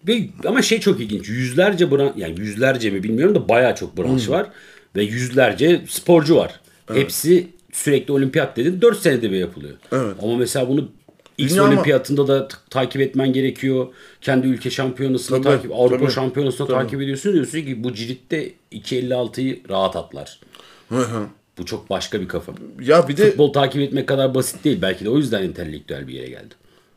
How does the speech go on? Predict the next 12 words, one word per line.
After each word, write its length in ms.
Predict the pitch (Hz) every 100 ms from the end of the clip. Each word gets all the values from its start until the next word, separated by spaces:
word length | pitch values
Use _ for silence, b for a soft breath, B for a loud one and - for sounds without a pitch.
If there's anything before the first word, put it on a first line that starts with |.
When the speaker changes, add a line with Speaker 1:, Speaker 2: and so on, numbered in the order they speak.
| _
Speaker 2:
Olabilir 580 | - 151 156 190 214 135
abi 80 | 170 180
çünkü 240 | 165 202
şey, 420 | - 185 208 170 113
e, 60 | 120 120 120 117 113 104 b b b b b _ _ _ _ _ _
mesela 280 | 135 135 135
cirit 340 | 113 139 196 190
atan 260 | 190 196
adam 340 | 190 190 196 190
var 200 | 220 139
ya, 120 | 92
cirit, 260 | 107 98